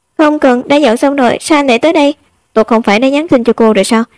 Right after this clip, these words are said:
Vậy thì cũng không thể mà đến nhanh như vậy được chứ. Chúng ta đi trước đi.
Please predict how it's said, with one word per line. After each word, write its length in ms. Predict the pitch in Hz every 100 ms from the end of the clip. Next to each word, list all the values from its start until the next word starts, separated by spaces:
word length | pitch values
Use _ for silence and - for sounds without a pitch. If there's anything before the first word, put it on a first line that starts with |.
| _ _ _ -
Vậy 160 | 240
thì 80 | 240
cũng 180 | 247 247
không 140 | 269
thể 180 | 262 220
mà 140 | 311 247
đến 200 | 277 370
nhanh 180 | 302
như 100 | 277
vậy 160 | 262 190
được 220 | 240 220
chứ. 160 | - 370 _ _ _ _ _ _ _ _ _ _ _ _ _ _ _ _ _ _ _ _ _ _ _ _ _ _ _ _ _ _ _
Chúng 180 | 285 294
ta 120 | 285
đi 140 | 240 247
trước 200 | 294 349 - _ _ _ -
đi. 200 | 247 240